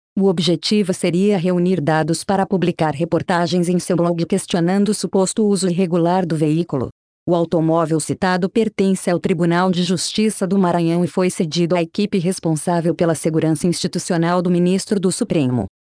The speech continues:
A investigação busca esclarecer se houve acompanhamento sistemático dos trajetos e se essa conduta pode caracterizar crime de perseguição.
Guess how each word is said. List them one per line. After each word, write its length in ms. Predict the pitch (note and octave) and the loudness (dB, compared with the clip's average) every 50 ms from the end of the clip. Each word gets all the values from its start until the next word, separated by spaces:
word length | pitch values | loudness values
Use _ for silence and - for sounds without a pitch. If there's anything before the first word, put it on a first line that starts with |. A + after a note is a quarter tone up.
| _ _ - | _ _ -2
A 80 | E3 D#3+ | 0 2
investigação 800 | E3+ F#3 E3+ E3 - - - D3 D#3 D3 - - - F3+ E3+ E3+ | 2 2 0 0 -2 -4 -2 -2 -2 -2 -2 -4 -2 -2 -2 -2
busca 400 | E3 E3 G#3+ A3 - - - G3 | 0 0 -2 -2 -2 -2 -4 -4
esclarecer 680 | F#3 - - G3 F3 E3 E3+ D#3 - - F3 E3+ - | -4 -2 -2 -2 0 0 0 -2 -2 -2 -2 -2 0
se 140 | - - F3+ | 0 0 2
houve 260 | E3+ F3 F#3 E3 F3+ | 2 2 2 0 0
acompanhamento 800 | F3 - G3+ F#3+ F3 F#3+ F#3 F3 F3+ F3 E3+ F3 F#3 G3+ - E3+ | 0 0 0 0 0 2 2 2 2 2 2 0 0 0 -2 -2
sistemático 800 | - - C#3+ - - A3+ G#3+ G3+ F#3+ F#3+ G3 G3 - G#3+ - | -2 -4 -4 -2 -2 0 2 2 2 0 0 -2 -2 -4 -2
dos 160 | F#3+ F3 F#3 - | -2 -2 -4 -4
trajetos 560 | - F3 E3+ E3 D3+ D3+ E3+ F3 - G3+ E3+ | -2 -2 0 0 0 0 0 0 0 -2 -2
e 80 | F#3 | -2
se 160 | F3+ - - E3+ | -4 -2 0 0
essa 240 | E3 E3+ - - | 0 0 -2 -4
conduta 460 | F3+ - F3 E3+ E3 D#3 E3 D#3+ G#3 F#3+ | -2 0 0 0 0 0 0 -2 0 0
pode 260 | - G3 F3 E3 F3 | 0 -2 0 -2 -2
caracterizar 760 | - D#3 D#3 D#3 - - A3 G#3+ G#3 G3+ E3 F3 F3+ F3+ F3+ | -2 -2 -2 -4 -2 -2 0 0 0 0 0 0 -2 -2 -2
crime 320 | - F3+ D#3+ F#3+ F#3+ F#3+ F#3 | -2 -2 0 2 2 2 2
de 100 | E3 G3 | 0 0
perseguição. 720 | - F#3 F3+ - - E3+ D#3+ - - - - C#3 F2 F2 | 0 -2 -2 -2 -2 -2 -2 -2 -2 -2 -2 -2 -2 -4